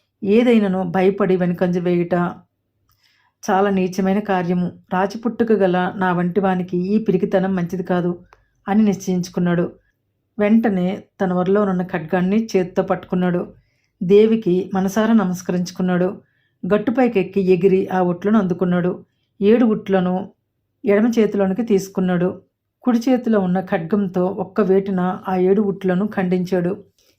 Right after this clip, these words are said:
ఇంకేముంది, పైన ఇక ఏ ఆధారము లేకపోవటచే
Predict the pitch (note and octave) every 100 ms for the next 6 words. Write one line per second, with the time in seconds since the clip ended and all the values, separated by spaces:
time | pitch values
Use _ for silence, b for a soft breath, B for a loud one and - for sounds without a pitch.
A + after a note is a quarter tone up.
0 | - A#3+ A#3 A#3+ G3+ F3 F3+ F#3+ - _
1 | _ _ G3 A3+ B3 A#3 G#3 F#3+ G#3 G#3+
2 | A3 A3 A3 F#3 F#3 F#3 - F#3 F3+ F3
3 | - F3+ F#3 -